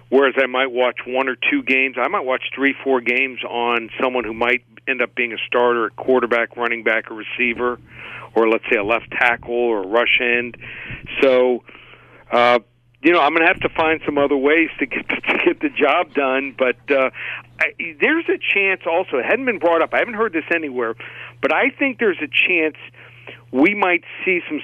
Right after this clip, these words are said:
schools have, like, some scrimmages maybe before the season because they don't wanna have, you know, the injuries or, you know, I, it looks like they're gonna be allowed six weeks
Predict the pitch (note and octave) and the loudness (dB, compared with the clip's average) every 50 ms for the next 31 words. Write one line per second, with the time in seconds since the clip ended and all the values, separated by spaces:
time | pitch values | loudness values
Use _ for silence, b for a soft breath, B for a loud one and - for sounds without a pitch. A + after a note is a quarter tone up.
0 | - - - E3 E3 E3 D#3+ D#3 D3 - - D3 D3+ D3 C3 B2+ B2+ B2 - - | -10 -6 2 4 6 6 6 4 2 0 0 2 2 2 2 2 0 -2 -2 -4
1 | - A#2+ - - - - D3+ D3 C3+ A2+ - - - - - - - - - _ | -14 -10 -10 -8 0 2 0 2 0 -4 -6 -8 -8 -8 -14 -16 -16 -16 -18 _
2 | _ _ B B B B B B B B2 C3+ C3+ C3+ A#2+ C3+ B2+ - - - - | _ _ B B B B B B B 2 4 4 4 2 0 -4 -4 -6 -14 -4
3 | - D3+ C3+ A#2 A#2 - - - D3 C3+ B2 - G#2+ G2 - - - - - F3 | 0 0 0 0 0 -8 -2 0 0 0 0 -4 -10 -14 -10 -10 -8 -2 0 0
4 | G3 G#3+ G#3 G3 G3+ G3 F#3 D#3+ D#3+ E3+ E3 D#3+ D3 C#3 D3+ D#3 D3+ D3 C#3 C#3 | 0 0 -2 -4 -4 -2 -2 -2 0 2 2 0 0 0 -2 0 0 0 0 0
5 | C3 C3+ C#3+ D3 D3 C#3+ C#3+ D3 C#3+ D3 C#3+ C#3+ D3+ C#3 A#2 C3+ B2 A2 G#2 - | 0 0 0 0 0 -2 0 2 2 4 4 2 0 -2 -2 -4 -4 -4 -4 -8
6 | B B B B B B B B - C#3+ C#3+ C3 B2 B2 A#2 B B B B B | B B B B B B B B 0 2 4 4 2 0 -2 B B B B B
7 | - - D#3+ F3+ - - - - - - G3+ G3+ A3 A#3+ C4 - - A3 F#3+ - | -2 0 0 0 0 -2 -10 -18 -6 -4 -4 -4 -2 -6 -8 -6 -4 -4 -4 -4
8 | - E3+ C#3+ D3+ D3+ C#3 C#3 C3+ B2+ B2+ C3+ B2+ A2 - - - - - - E3+ | -4 -4 -6 -6 -4 -2 -2 -2 0 0 -2 -4 -4 -8 -16 -20 -14 -4 -4 -4
9 | - - - C#3+ C#3+ C#3+ C3+ - | -4 -4 -6 2 2 2 2 2